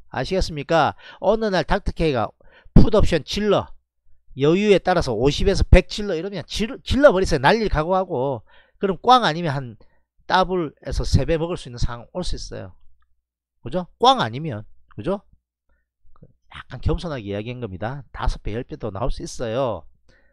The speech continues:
그래서 상황에 따라서라는 대처, 그거 뭡니까? 단서를 달았잖아요. 내가 천만 원밖에 없는데 백만 원 어떻게 겁니까? 그거 말고 내가 한 몇 억이 있는데 백만 원 걸수 있지. 이번 달에 한 이천 원, 삼천 원 벌었는데.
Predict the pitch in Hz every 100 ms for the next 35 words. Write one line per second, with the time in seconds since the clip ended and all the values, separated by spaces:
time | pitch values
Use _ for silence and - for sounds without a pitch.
0 | _ _ - _ - - _ _ - 185
1 | 175 - - 151 180 196 143 - 165 143
2 | 127 107 95 85 _ _ _ _ - _
3 | _ _ _ _ _ _ _ _ _ _
4 | - - - 190 - - 131 123 107 127
5 | 147 110 85 _ - - 117 190 113 143
6 | - 117 98 110 - _ _ - 107 139
7 | 185 160 139 123 92 - 190 156 - 113
8 | 113 110 101 - 165 113 92 - 226 123
9 | 92 92 117 104 85 139 135 85 120 131
10 | - _ _ _ _ - 165 196 147 202
11 | 233 151 190 185 - - 143 190 180 -
12 | - 196 196 - 104 82 - 165 185 160
13 | 104 107 101 104 143 160 - - - 196
14 | 160 110 131